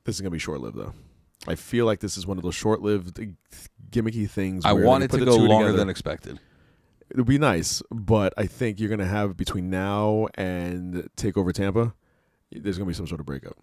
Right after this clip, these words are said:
Speaker 2: Oh,
Speaker 1: And I
Speaker 2: uh,
Speaker 1: think
Speaker 2: the,
Speaker 1: the two of them
Speaker 2: uh,
Speaker 1: are gonna go at it at TakeOver, TakeOver Tampa.
Speaker 2: I would tend to agree. I just don't want it to happen.
Speaker 1: And I'm not saying I want it to happen, but I'm saying I don't see how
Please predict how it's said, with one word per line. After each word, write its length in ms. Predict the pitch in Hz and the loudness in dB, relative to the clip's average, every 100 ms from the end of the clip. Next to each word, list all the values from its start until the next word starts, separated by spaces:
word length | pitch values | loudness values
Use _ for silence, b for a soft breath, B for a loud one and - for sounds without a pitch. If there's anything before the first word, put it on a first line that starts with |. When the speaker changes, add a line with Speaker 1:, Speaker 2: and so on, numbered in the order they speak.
| - | -8
Speaker 2:
Oh, 640 | 92 92 90 85 80 71 | -4 -2 -2 -2 -4 -6
Speaker 1:
And 120 | - 85 | -6 -4
I 20 | |
Speaker 2:
uh, 40 | |
Speaker 1:
think 120 | 85 - | -6 -2
Speaker 2:
the, 280 | 101 101 | 0 0
Speaker 1:
the 40 | 98 | 0
two 160 | - | 0
of 100 | 98 95 | 2 2
them 100 | 90 | 0
Speaker 2:
uh, 40 | |
Speaker 1:
are 20 | |
gonna 120 | 90 85 | -4 -4
go 160 | 82 | -4
at 140 | 80 78 | -2 -4
it 180 | 71 | -6
at 160 | 90 78 | -6 -6
TakeOver, 420 | - 76 78 - - - | -8 -8 -8 -12 -18 -12
TakeOver 240 | - - - | -12 -10 -10
Tampa. 180 | - | -2
Speaker 2:
I 120 | 123 123 | 4 6
would 200 | 131 110 | 4 2
tend 220 | 131 127 | 0 2
to 120 | 127 | 2
agree. 440 | 117 123 127 123 107 | 2 2 2 2 0
I 180 | - 107 | -2 -2
just 260 | 107 101 | 0 0
don't 200 | 101 90 | 0 0
want 240 | 87 92 80 | 0 -2 -2
it 60 | - | -8
to 60 | - | -8
happen. 220 | - - | -8 -2
Speaker 1:
And 80 | 127 | 0
I'm 100 | 117 | 2
not 100 | 117 | 0
saying 180 | 120 101 | 0 0
I 60 | |
want 200 | 95 107 107 | 0 0 0
it 40 | |
to 80 | 92 | -2
happen, 280 | 80 73 73 - - | -4 -6 -10 -14 -8
but 200 | 95 98 | -2 -2
I'm 100 | 87 | 0
saying 220 | 110 95 | 0 2
I 100 | 95 | 0
don't 300 | 87 101 92 | 0 -4 -4
see 360 | - 104 95 92 | -4 -2 0 0
how 340 | 87 87 82 | -2 -2 -4